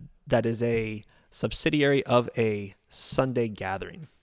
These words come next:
It's the place to give our people on Sunday a place to have community and friends.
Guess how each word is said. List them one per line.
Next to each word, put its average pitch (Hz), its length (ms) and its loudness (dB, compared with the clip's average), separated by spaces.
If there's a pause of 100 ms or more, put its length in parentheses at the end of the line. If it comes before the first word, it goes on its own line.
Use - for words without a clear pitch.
It's 123 200 -4
the 131 160 0
place 147 420 0
to 123 120 -2
give 127 640 0
our 123 180 2
people 127 380 -2
on 113 140 -2
Sunday 113 420 -2
a 104 80 -4
place - 300 -4
to 107 100 -6
have 104 480 -2
community 117 720 0
and 101 140 -10
friends. 107 460 -2